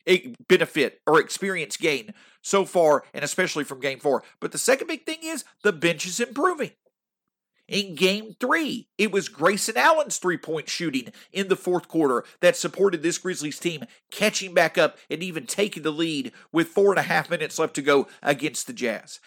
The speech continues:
In game four, it was De'Anthony Melton stepping up and taking over the game, outscoring the Jazz for seven minutes within the fourth quarter. Now imagine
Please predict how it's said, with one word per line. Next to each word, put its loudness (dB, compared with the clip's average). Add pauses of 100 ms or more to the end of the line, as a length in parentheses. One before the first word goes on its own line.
(120)
In -6
game -2
four, 2 (140)
it -2
was -6
De'Anthony -4
Melton 2
stepping 0
up 2 (180)
and -8
taking -4
over -2
the -4
game, -2 (300)
outscoring 0
the -8
Jazz 4
for -6
seven 2
minutes -8
within -8 (280)
the -6
fourth 0
quarter. -4 (1300)
Now 6
imagine 0